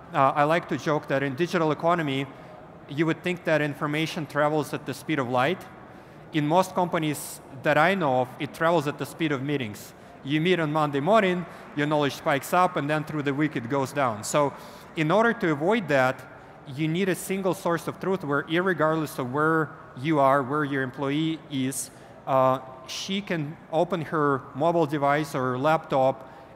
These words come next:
and get to that knowledge in that time at that place. And so I can't stress how important it is. It sounds obvious, but a lot of the digital offices today still operate on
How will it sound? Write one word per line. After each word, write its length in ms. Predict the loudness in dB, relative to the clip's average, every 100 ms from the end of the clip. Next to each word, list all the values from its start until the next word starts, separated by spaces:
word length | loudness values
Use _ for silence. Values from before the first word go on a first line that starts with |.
| -4
and 240 | -2 0
get 260 | 0 -2 -2
to 80 |
that 220 | 0 0 0
knowledge 440 | 0 2 0 -2
in 140 | -4
that 260 | 2 0 2
time 260 | 0 0 -2
at 120 | -2
that 240 | -4 -2
place. 320 | -4 -4 -4
And 120 | -8 -2
so 240 | 0 0 -6 -18 -20 -20 -20 -20 -20 -20 -4
I 140 | -2 0
can't 300 | 0 0 -2
stress 440 | -2 0 0 0
how 400 | 0 2 2 0 -6 -18 -8
important 420 | -6 0 0 2
it 80 | 0
is. 240 | -2 -2
It 140 | -6 -2
sounds 360 | 2 2 2 0
obvious, 480 | -2 0 -2 -2 -6 -4
but 100 | 0
a 60 | 0
lot 220 | 2 2
of 100 | 2
the 80 | -2
digital 380 | -2 -2 -2 2
offices 460 | 0 0 -6 -8
today 360 | -6 -4 -2 -2
still 320 | -2 -4 -2
operate 540 | -2 -2 -2 -2 -2 -4
on 180 | -6